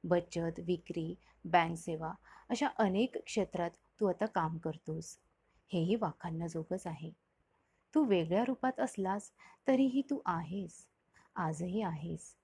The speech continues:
कारण शब्द कमी जरी असले तरीही संवेदना बोथट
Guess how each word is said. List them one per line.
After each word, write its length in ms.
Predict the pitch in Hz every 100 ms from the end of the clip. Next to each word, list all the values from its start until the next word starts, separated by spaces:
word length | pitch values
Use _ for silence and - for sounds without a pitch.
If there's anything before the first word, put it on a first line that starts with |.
| _ _ _ _
कारण 340 | - 160 165 208 - _ _
शब्द 400 | - 214 185 185 262 - -
कमी 280 | 190 170
जरी 280 | 226 254 254
असले 400 | 254 - 175 180 - - - _
तरीही 320 | 185 175 196
संवेदना 600 | 226 180 160 180 185 196
बोथट 440 | 220 175 165 170